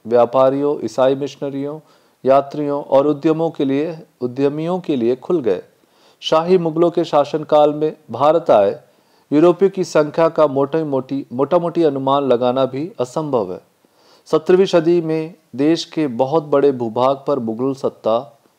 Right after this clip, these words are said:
सुदृढ़ थी, जबकि बाह्य परिधीय भूभागों पर स्थानीय राजाओं का शासन था,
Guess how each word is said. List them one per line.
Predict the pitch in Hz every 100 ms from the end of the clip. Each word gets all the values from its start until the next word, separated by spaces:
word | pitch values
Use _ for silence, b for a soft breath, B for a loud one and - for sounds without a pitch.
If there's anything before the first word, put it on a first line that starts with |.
| _
सुदृढ़ | - 151 151 113
थी, | - 131 - b b b 120
जबकि | 139 143 160
बाह्य | 113 131 151 160 175
परिधीय | 170 127 123 135 131 107 135 _ b b b -
भूभागों | 143 143 143 147 160
पर | 165 165
स्थानीय | 151 - 127 131 143
राजाओं | 131 113 117 117 120
का | 147 170 - _
शासन | - 175 - 113
था, | 104 104